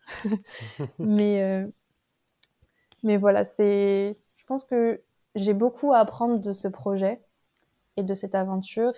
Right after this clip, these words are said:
et que j'ai vraiment hâte de voir ce qui va me réserver. Même si certains jours, je vais me dire, « Mais pourquoi tu t'es lancée de là-dedans ? Tu es complètement folle. » Et d'autres, en fait, euh,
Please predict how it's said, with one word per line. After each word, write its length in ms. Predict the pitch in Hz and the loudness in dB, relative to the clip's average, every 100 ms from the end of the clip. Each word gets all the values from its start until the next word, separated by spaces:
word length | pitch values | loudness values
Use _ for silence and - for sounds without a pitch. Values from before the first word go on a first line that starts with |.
| - | -6
et 220 | - 190 190 | -4 -4 -4
que 240 | - 196 | -4 -4
j'ai 160 | 185 185 | -2 -2
vraiment 340 | 190 226 233 - | 0 0 0 -2
hâte 280 | 220 - | -2 -4
de 80 | 202 | -4
voir 220 | 196 202 208 | 0 -2 -2
ce 60 | |
qui 120 | - | -4
va 100 | 202 | -2
me 80 | 196 | -2
réserver. 480 | 190 190 185 185 233 _ _ _ _ - | -2 0 -2 -2 -6 _ _ _ _ -6
Même 140 | 202 | -4
si 120 | 196 | -4
certains 500 | 214 202 208 202 202 | -4 -4 -2 -2 -2
jours, 200 | 202 240 | 0 0
je 100 | 214 | 0
vais 60 | 196 | -2
me 60 | |
dire, « 160 | 190 202 | -2 -2
Mais 120 | 180 180 | -4 -8
pourquoi 380 | - 240 - 240 | -12 -12 -6 -6
tu 160 | 247 - | -6 -8
t'es 120 | 208 | -6
lancée 300 | 190 196 214 | -6 -6 -4
de 100 | 190 | -2
là-dedans ? 580 | 185 190 190 208 214 196 | -2 -4 -4 -4 -6 -8
Tu 140 | 196 190 | -8 -10
es 40 | |
complètement 420 | - 196 220 196 | -8 -8 -6 -8
folle. » 320 | 190 214 240 220 | -4 0 0 0
Et 60 | |
d'autres, 360 | 175 196 208 - | -2 -2 -4 -8
en 100 | 190 | -8
fait, 260 | 190 208 - | -6 -6 -6
euh, 200 | 185 185 | -6 -6